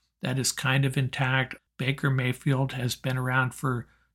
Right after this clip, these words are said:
two and a half weeks now. He clearly understands the offense and he's playing well.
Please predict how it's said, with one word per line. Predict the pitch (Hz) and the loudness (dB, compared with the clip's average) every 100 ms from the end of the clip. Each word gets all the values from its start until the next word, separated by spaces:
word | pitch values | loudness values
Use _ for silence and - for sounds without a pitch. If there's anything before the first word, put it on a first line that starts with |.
| - | -2
two | 147 | 4
and | 139 | 4
a | 135 | 6
half | 135 127 - | 6 4 2
weeks | 135 135 - | 0 0 -2
now. | 139 131 127 | 2 4 4
He | 113 127 | 2 -2
clearly | - - 135 135 131 | -2 0 2 2 2
understands | 139 - 131 - 135 131 | -2 0 -2 0 -2 -2
the | - - | -4 2
offense | 131 131 135 135 - | 4 4 2 0 0
and | 139 | 0
he's | 127 | 0
playing | - 139 131 131 123 | -2 -2 0 0 0
well. | 127 123 120 | 2 2 0